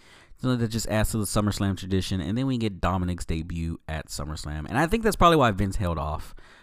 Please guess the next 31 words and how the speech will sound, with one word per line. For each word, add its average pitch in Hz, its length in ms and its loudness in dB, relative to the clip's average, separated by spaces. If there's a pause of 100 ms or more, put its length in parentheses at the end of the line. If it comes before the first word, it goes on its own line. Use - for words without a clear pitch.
(120)
I 92 60 -8
think 117 160 -2
somebody 110 240 2
told 101 220 0
him, 98 40 0
like, 98 120 0
"Hey, 127 160 2
you 101 160 0
know, 95 100 0
why 101 80 0
don't 107 80 0
we 101 60 0
just 95 180 -10
debut 92 340 0
him 90 140 0
at 87 100 -2
SummerSlam, 82 640 -4
just - 180 -8
like 85 100 -4
we 87 100 -6
did 78 160 -4
Rey?" 78 360 -4
And 78 220 -10
Vince - 140 -4
probably - 220 -4
like, - 100 -8
"Oh, - 120 -4
you 214 140 -4
know, - 260 -6
yeah, 139 120 -4
let's, 135 220 -6